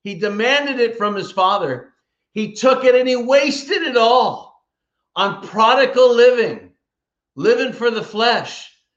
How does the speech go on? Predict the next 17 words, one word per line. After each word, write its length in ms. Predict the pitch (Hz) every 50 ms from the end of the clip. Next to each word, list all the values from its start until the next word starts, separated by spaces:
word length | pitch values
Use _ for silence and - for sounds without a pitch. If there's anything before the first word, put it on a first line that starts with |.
| _ _ _ _ _ _ -
He's 240 | 196 202 185 -
now 400 | 202 233 240 240 247 247 240 202
down 380 | 156 190 214 226 240 247 247 247
and 100 | 240 226
out 440 | 214 220 226 233 247 254 254 - - - -
and 120 | 190 190
he's 200 | 180 170 151 -
feeding 520 | - - 233 233 240 247 233 220 175 - -
pigs, 540 | 202 220 220 220 233 233 226 - 170 -
and 180 | 185 175 165 170
the 80 | 180 202
only 300 | 220 220 226 214 190 143
food 600 | - - - 202 220 226 226 247 247 240 202 208
that 120 | 214 208
he's 160 | 185 170 -
got 300 | - 208 196 208 208 208
is 100 | 180 165